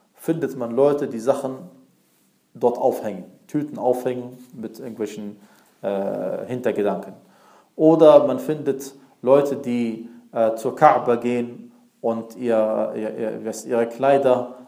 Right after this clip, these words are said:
an, an der Kaaba, äh, ab, äh, reiben, ja, um Segen dadurch zu erlangen und ähnliches. Das heißt, die Leute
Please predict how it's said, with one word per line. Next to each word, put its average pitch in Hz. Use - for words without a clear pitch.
an, 117
an 117
der 110
Kaaba, 107
äh, -
ab, -
äh, 110
reiben, 113
ja, 107
um 117
Segen 131
dadurch 110
zu -
erlangen 110
und 156
ähnliches. 117
Das -
heißt, 190
die 139
Leute 190